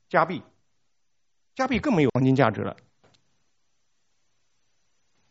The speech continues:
而不要为生命中的次要事情忧虑，就吃穿住行这些事情都是生命中次要的事情。诗篇六十三篇说：“因你的慈爱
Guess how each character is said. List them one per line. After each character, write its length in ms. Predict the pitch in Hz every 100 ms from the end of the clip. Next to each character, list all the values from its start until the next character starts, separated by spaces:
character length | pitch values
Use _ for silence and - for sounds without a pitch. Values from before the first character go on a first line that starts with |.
| _ _ _ _ _ _ _ _ _
而 280 | - 160 202
不 260 | 196 170 247
要 160 | 277
为 240 | 208 160 123
生 200 | - 208
命 140 | 175
中 160 | 139 147
的 100 | 123
次 460 | - - - 285
要 220 | 143 120 98
事 220 | - 147
情 260 | - 113 117
忧 180 | 151 160
虑， 200 | 101 90 _ _ -
就 80 |
吃 300 | 110 - 180
穿 240 | 170 170 170
住 160 | 170
行 220 | 117 - 120
这 80 |
些 100 | 123
事 120 | 120 202
情 140 | 208
都 160 | 202 214
是 80 |
生 160 | - 190
命 100 | 175
中 120 | 165
次 320 | 160 - 262
要 160 | 151 113
的 100 | -
事 220 | - 151
情。 180 | 117 - _ _ _ _ _ _ -
诗 120 | 220
篇 160 | 208 226
六 100 | 202
十 100 | 170
三 160 | 208
篇 140 | 214 202
说 260 | 202 196 - _ _ _
：“因 400 | 175 277 285 233
你 80 | 104
的 160 | 127
慈 260 | - - 123
爱 240 | 143 107